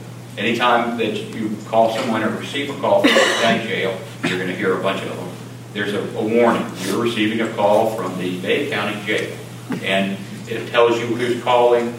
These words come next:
All of this is subject to monitoring and recording. And it allows you to access and track when people are making calls, and we can see which phone numbers. And you're gonna hear that Mark Bailey was doing just that,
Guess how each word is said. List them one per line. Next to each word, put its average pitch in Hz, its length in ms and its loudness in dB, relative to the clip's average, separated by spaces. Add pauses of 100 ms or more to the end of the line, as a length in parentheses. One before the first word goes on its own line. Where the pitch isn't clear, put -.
(140)
All 117 240 4
of 120 60 0
this 120 180 0
is - 120 -4
subject 107 460 0
to 104 60 -6
monitoring 104 460 -2
and 98 80 -6
recording. - 440 -4 (380)
And - 140 -2
it - 160 2
allows 143 400 6
you 135 100 0
to - 100 0
access 117 600 4
and 101 200 -6
track - 420 2 (340)
when 107 160 0
people 110 240 0
are 107 60 2
making 104 340 0
calls, 117 480 6
and 98 140 -2
we 98 60 -6
can 95 100 -6
see 110 260 -2
which 98 160 -2
phone 120 260 -2
numbers. 101 260 -4
And - 240 -10
you're 117 160 -2
gonna 131 220 0
hear 156 260 6
that 127 120 0
Mark 117 240 0
Bailey 131 280 0
was 113 140 -4
doing 117 240 -2
just 117 260 0
that, - 460 0